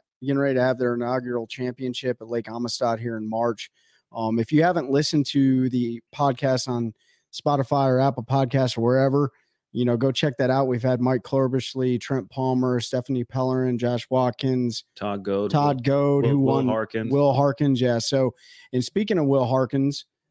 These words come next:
Speaker 1: uh, what was the question? Will there ever be an angler to win a tournament without forward-facing sonar?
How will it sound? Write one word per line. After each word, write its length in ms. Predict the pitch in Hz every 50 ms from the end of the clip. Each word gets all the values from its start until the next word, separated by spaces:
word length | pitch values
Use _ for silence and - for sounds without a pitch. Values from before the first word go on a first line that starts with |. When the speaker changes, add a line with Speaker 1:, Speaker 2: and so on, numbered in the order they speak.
| _ _ _ _ _
Speaker 1:
uh, 360 | 135 131 131 131 131 131 127 131
what 180 | 156 151 156
was 100 | 151 147
the 60 | 127 127
question? 580 | - 156 151 143 127 - 127 117 117 117 117
Will 160 | 127 143 143
there 180 | 147 147 143 -
ever 300 | 165 156 160 175 180 170
be 240 | 156 156 156 156 156
an 100 | 147 139
angler 600 | 139 147 143 143 131 139 135 127 123 117 113 - _ _ _
to 160 | - - 151
win 640 | 131 120 127 135 143 143 135 127 120 120 117 117 113 - _ _ _ _ _ _
a 120 | - 131 113
tournament 720 | - - - - 233 226 180 135 123 123 120 117 104 - - _ _ _ _ _ _ -
without 500 | 123 123 139 127 135 139 139 143 - -
forward-facing 760 | - 156 147 143 135 123 110 - - 131 120 110 - 127 117
sonar? 500 | - - 135 127 123 120 107 104 101 101